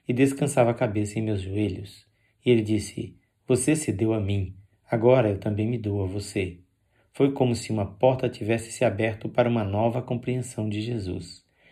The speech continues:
Ele quer dar-se a si mesmo por nós a cada momento de nossa vida, tão completamente como se deu na cruz. Pouco ou nada temos para dar a ele.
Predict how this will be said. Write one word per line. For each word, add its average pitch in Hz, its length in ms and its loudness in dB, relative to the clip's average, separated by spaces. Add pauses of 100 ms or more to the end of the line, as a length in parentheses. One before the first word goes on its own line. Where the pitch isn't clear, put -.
(360)
Ele 143 200 2
quer 98 240 -2
dar-se 113 340 2
a 117 40 2
si - 160 0
mesmo 120 320 4
por 107 180 0
nós 117 480 0
a 117 80 0
cada 135 240 -2
momento 131 460 0
de 104 80 0
nossa 107 320 0
vida, 107 360 0 (360)
tão 165 180 4
completamente 110 880 -2
como 120 240 -4
se - 160 -4
deu 104 160 0
na 104 140 -4
cruz. 113 460 -2 (460)
Pouco 165 360 6
ou 107 100 4
nada 110 320 0
temos 107 400 -4
para 113 240 2
dar 107 180 2
a 113 80 4
ele. 104 400 0